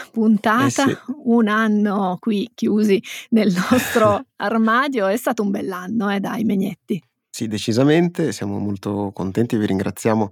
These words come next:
Speaker 2: per il seguito che avete dato a questo podcast, per averlo diffuso e fatto conoscere anche a tante altre persone, anche per le cose molto carine che ci avete scritto ultimamente a ci vuole una scienza chiocciolalpost punto it, anche in occasione del compleanno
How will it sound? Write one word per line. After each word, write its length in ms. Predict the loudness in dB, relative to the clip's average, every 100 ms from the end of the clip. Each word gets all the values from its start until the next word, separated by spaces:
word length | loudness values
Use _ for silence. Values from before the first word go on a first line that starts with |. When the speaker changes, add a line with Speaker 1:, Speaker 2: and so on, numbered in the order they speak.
| -8 -20 -20
Speaker 2:
per 180 | -8 -4
il 80 | -4
seguito 420 | -2 -2 -2 -4
che 100 | -2
avete 180 | -2 0
dato 180 | -2 -2
a 40 |
questo 300 | -6 -6 -6
podcast, 680 | 0 0 0 -4 -6 -6 -12
per 180 | -8 -6
averlo 320 | -4 -2 -2
diffuso 400 | -4 -6 -4 -2
e 60 | -2
fatto 240 | -6 -8
conoscere 400 | -6 -4 -2 -2
anche 240 | -2 -4 -8 -14 -8
a 140 | -4
tante 240 | -2 0 0
altre 220 | -2 -2
persone, 360 | -2 0 2
anche 180 | 2 -2
per 140 | -4 -4
le 80 |
cose 220 | -6 -6 -6
molto 260 | -6 -6
carine 320 | -4 -2 -2 -6 -16 -20 _
che 120 | -8
ci 100 | -2
avete 260 | -2 -2 -4
scritto 360 | -6 -6 -4
ultimamente 640 | -4 0 0 2 0 -2 -6
a 20 |
ci 140 | -4
vuole 140 | -2 -2
una 100 | -2
scienza 360 | -2 -2 -2
chiocciolalpost 640 | -6 -6 -4 -4 -6 -8 -8
punto 320 | -6 -2 0
it, 260 | 0 -2 -10 -14 _
anche 480 | 0 0 0 -2 -2
in 160 | -2 -2
occasione 500 | -2 -4 -4 -4 -4
del 160 | -4 -4
compleanno 680 | -4 -4 -4 -4 -4 -6